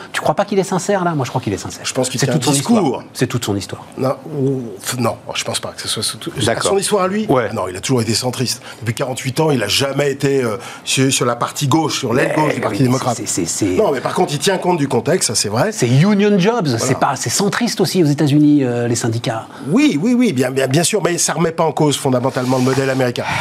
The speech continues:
Speaker 2: Donc quarante-trois quatre, c'est, c'est, c'est beaucoup, mais encore une fois, ça ne concerne que les gens qui ont plus d'un million de dollars. Voilà.
Speaker 1: Cinq cent mille personnes.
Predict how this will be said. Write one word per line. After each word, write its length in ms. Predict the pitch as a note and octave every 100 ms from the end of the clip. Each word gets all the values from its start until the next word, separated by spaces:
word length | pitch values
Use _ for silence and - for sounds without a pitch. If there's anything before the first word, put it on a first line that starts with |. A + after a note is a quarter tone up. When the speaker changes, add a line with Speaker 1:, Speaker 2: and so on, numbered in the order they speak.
| -
Speaker 2:
Donc 140 | B3+ A3
quarante-trois 420 | F#3 E3+ E3+ E3
quatre, 240 | E3 D#3+ -
c'est, 220 | A#2+ A2
c'est, 180 | - A2+
c'est 180 | - G2+
beaucoup, 240 | A#2 A#3+
mais 80 | D3+
encore 180 | G#2 G#2
une 60 |
fois, 180 | A2+ E3+
ça 120 | -
ne 60 | A2
concerne 340 | G#2 G#2+ C#3+
que 100 | B2
les 120 | A2+ A2
gens 140 | D3
qui 140 | -
ont 120 | B2+ D3
plus 200 | - B2+
d'un 180 | A#2+
million 180 | B2 C3
de 60 | C#3
dollars. 320 | C#3+ C#3 F#2 - - -
Voilà. 240 | G#2 F2+ - -
Speaker 1:
Cinq 100 | B2
cent 100 | A#2
mille 140 | A#2+
personnes. 260 | - -